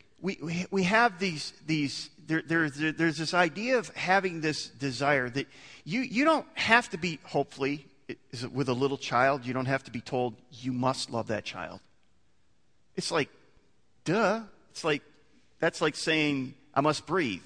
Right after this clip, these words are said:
I don't think about it. It's just automatic, right? It's just something I do. There is a desire there. You, I, I know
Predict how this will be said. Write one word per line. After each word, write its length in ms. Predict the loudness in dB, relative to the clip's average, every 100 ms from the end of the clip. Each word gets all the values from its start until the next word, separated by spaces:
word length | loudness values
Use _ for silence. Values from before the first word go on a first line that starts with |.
| -16 -20 -14
I 80 | -6
don't 160 | -4 -2
think 180 | -4 2
about 300 | 6 8 6
it. 100 | 0
It's 160 | -4
just 220 | -6 4
automatic, 580 | 8 8 10 10 10 6 -6 0
right? 260 | 2 2 -2
It's 160 | -8 -6
just 180 | -4
something 320 | -2 -2 2 2
I 100 | 2
do. 220 | 0 -4 -6 -16 2
There 140 | 8 8
is 140 | 6
a 40 | 0
desire 640 | -2 4 10 12 12 8
there. 260 | 4 2 0 -8 -12 -6
You, 200 | -6 -6 -14 -20 _ 6
I, 340 | 8 10 10
I 20 |
know 400 | 10 8 8 4